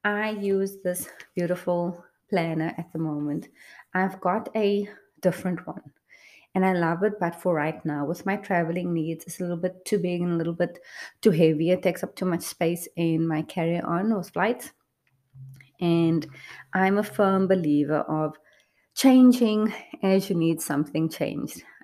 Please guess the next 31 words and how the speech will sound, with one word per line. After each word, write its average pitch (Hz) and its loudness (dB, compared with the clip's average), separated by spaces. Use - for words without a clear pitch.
When 165 2
you 175 0
find 185 -2
yourself 180 -4
in 185 -2
a 175 -10
position 156 -4
and 175 2
you 165 2
think, 165 -2
perhaps, 151 -4
"Is 220 2
this 240 0
working 202 4
for 214 0
me? 202 2
Isn't 202 2
it 208 -2
working 196 2
for 185 -2
me?" 180 -2
And 190 4
it's 208 -2
not, 220 0
don't 208 2
be 262 4
afraid 214 6
to 196 2
change 175 0
your 175 4
mind. 139 -6